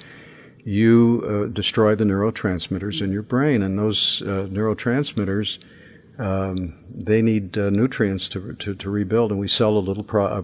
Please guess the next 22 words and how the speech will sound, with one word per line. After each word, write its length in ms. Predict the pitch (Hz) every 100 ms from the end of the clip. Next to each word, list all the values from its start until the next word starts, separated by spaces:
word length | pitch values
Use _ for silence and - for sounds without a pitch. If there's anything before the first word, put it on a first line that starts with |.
| -
a 60 | 107
product 360 | - 101 98
that 160 | 95 -
you 80 | 92
mix 400 | 110 107 104 -
with 140 | 104
water 380 | 107 95 92 110
and 180 | 95 92
drink. 400 | 101 98 120 - - - - - -
And, 440 | 101 98 95 95 98
um, 320 | 95 92 90 - - - - -
it, 280 | 104 98 -
uh, 120 | 104 92
h-, 320 | 107 - 104
it 60 |
helps 240 | 95 95 -
you 80 | 98
reduce 400 | 90 98 - 104
the, 200 | 95 98
uh, 560 | 98 98 95 90 98
the 120 | 110
cravings. 640 | 92 117 143 92 87 113